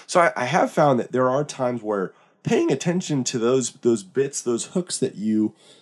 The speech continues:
that you can, that you can have some semblance of what's going on, um, they can, they can start to open up a sense of some of the deeper logic of what's going on in the, in the, in the, in the places where you're, you're not picking up all the details,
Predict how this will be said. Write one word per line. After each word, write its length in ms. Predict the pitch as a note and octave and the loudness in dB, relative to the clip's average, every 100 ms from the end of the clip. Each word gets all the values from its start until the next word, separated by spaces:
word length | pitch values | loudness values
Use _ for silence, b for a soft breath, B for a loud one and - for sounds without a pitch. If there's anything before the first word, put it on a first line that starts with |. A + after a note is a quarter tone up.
| b | b
that 80 | - | -6
you 160 | A2 A#2+ | -2 -2
can, 460 | - A#2 F#2+ F2+ - | 0 0 2 0 -4
that 100 | A#2 | -8
you 180 | A2 G#2 | -4 -6
can 640 | - - C3+ C#3+ D3+ D#3 - | -6 -4 0 2 0 -4 -4
have 260 | B2+ A#2+ | -2 -2
some 340 | - - B2 B2 | -2 0 0 0
semblance 480 | - B2+ C3 B2+ G#2 | -2 2 2 0 -4
of 80 | |
what's 240 | G2 A#2 - | -4 -4 0
going 260 | A#2+ G2+ | 0 2
on, 380 | E2+ E2 G2+ B3+ - b b b b _ | 2 4 4 0 -6 b b b b _
um, 420 | A2 G#2 F#2+ F2 _ _ _ _ _ _ - _ _ _ _ _ _ _ _ | 4 4 4 -2 _ _ _ _ _ _ -20 _ _ _ _ _ _ _ _
they 240 | B2+ C3+ | 2 2
can, 320 | C3+ - C3+ C#3 | 2 -2 -2 0
they 100 | C3+ | -2
can 140 | C3 | -2
start 240 | - E3+ E3+ | -2 -4 -4
to 80 | |
open 360 | - C3 C3+ A#2+ | 2 0 2 2
up 260 | A2 - - - _ - | 4 2 -6 -20 _ -8
a 80 | F#2+ | -6
sense 480 | - - A2 G2+ | -4 0 0 0
of 80 | G2+ | -6
some 180 | - A#2+ | -4 -4
of 80 | G2 | -2
the 80 | F2 | -4
deeper 340 | G#2+ A2+ A#2 | -6 -6 -4
logic 460 | F#2+ F2 E2 F2 F2 | 0 0 -2 -6 -8
of 60 | |
what's 160 | F2+ - | -10 -4
going 240 | G#2 F#2 | -2 -2
on 220 | E2+ F2 | -2 -2
in 100 | E2+ | -2
the, 180 | E2 - | -6 -6
in 80 | G2 | -6
the, 180 | F2+ - | -4 -4
in 120 | F2+ | -6
the, 120 | F2 | -6
in 80 | F#2+ | -6
the 80 | F2+ | -8
places 420 | - A#2 - G2 | -4 -6 -6 -4
where 120 | G2 | -4
you're, 220 | F#2+ A#2 - | -4 -8 -8
you're 140 | A2 | -4
not 200 | A2 G2 | 0 -2
picking 240 | - A2+ G2+ | -4 -10 -8
up 120 | F#2 | -4
all 120 | F2+ | -6
the 100 | E2+ | -6
details, 560 | D2+ G2 G2 C#2+ - | -8 -8 -8 -10 -10